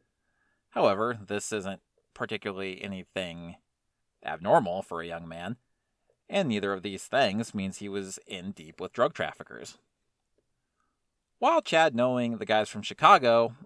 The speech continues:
is a little dicey in accuracy, as it came from a tipster, one can maybe assume, though, the words of his friends might be a little more trustworthy. Chad was saving money to move to Colorado, and while he did have a job,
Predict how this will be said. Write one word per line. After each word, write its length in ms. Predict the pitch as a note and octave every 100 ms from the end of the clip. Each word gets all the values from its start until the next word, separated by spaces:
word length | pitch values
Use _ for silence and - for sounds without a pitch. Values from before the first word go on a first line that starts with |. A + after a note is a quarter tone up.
| -
is 160 | E3+
a 40 | C#3+
little 200 | B2+ F#2+
dicey 380 | G2 G#2+ - F2+
in 100 | F2
accuracy, 640 | B2 - E2 E2+ G2+ - -
as 100 | G#2
it 60 | G#2
came 160 | G2+
from 140 | - E2
a 40 |
tipster, 520 | - B2+ - E2+ G2+ _ _ _ _ _ _ _ -
one 280 | D4+ F4+ D#4
can 220 | D#3+ G#2+
maybe 300 | C3 B2 G2
assume, 360 | - C3+ D#3
though, 320 | F#2 E2 F#2 G2+
the 80 | A#2+
words 220 | G#2+ G#2
of 100 | F2
his 120 | F2
friends 580 | - G#3+ A2 F#2 G2 - -
might 220 | C#3 E2+
be 60 | F2+
a 80 |
little 160 | E2 D2
more 140 | C2
trustworthy. 720 | - - E3+ - - A1+ G1+ - _ _ _ _ _ _ _ _ _ -
Chad 420 | A3+ G3+ G3 G#3
was 120 | F3
saving 260 | B2+ B2+ C#3
money 320 | F2 F2 A#2 -
to 60 |
move 180 | A#2+ F2+
to 80 | G2+
Colorado, 560 | G#2 G2 A2+ F3+ D2+ - _ _ _ _ F#4
and 280 | E4+ D#4+
while 180 | A#2 A2+
he 100 | C#3
did 160 | A2+ G#2
have 140 | C3
a 60 | D3
job, 320 | F#2+ D#2+